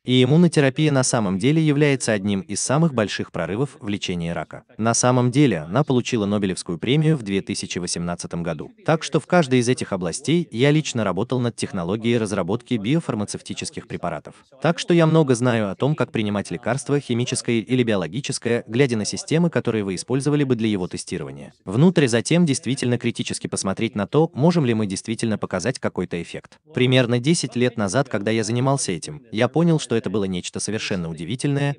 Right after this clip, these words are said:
потому что, как врач, мои пациенты всегда хотели бы знать, что они могут сделать для лечения своей болезни. А ещё я выписывал рецепты и давал рекомендации, иногда проводя по ним клинические испытания. Но потом, перед тем, как покинуть офис,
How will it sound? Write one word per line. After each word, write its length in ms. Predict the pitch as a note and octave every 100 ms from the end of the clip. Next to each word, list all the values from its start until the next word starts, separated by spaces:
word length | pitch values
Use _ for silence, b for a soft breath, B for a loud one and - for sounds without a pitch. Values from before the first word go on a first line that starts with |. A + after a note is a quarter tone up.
| -
потому 280 | A#2+ F#2+ F2
что, 140 | - -
как 200 | F#2 -
врач, 280 | D2 - - -
мои 220 | A#2 A#2+
пациенты 500 | A#2 - A2+ D3 D#3
всегда 320 | - B2+ B2
хотели 320 | - G2 F#2
бы 100 | D#2+
знать, 360 | E2+ F#2+ A2 - _
что 220 | - C#3+
они 140 | D3 D3
могут 280 | D3 B2
сделать 340 | F2 F#2 A#2+ A#2
для 140 | A2
лечения 400 | F#2 - F#2 F2
своей 260 | - F2 E2+
болезни. 460 | E2+ E2 C#2+ D2 - -
А 100 | A#2
ещё 280 | C#3+ - G3+
я 120 | D#3
выписывал 420 | D3 F3 - A#2+
рецепты 440 | A#2 - A#2+ -
и 20 | G2
давал 240 | G2 G2
рекомендации, 720 | F#2 F2+ F2+ G2+ D3 - C#3+ -
иногда 340 | B2 A2+ B2+
проводя 340 | A#2+ F#2+ F2+ A#2
по 80 | G2+
ним 180 | G#2
клинические 560 | - A2 G#2 G#2 - F#2+
испытания. 500 | - - D#2 C#2+ C2+ -
Но 140 | A2+ B2
потом, 360 | - D3+ F3
перед 180 | C#3+ B2+
тем, 160 | B2 A#2
как 160 | A3+
покинуть 380 | G#3 - F#2+ -
офис, 280 | - -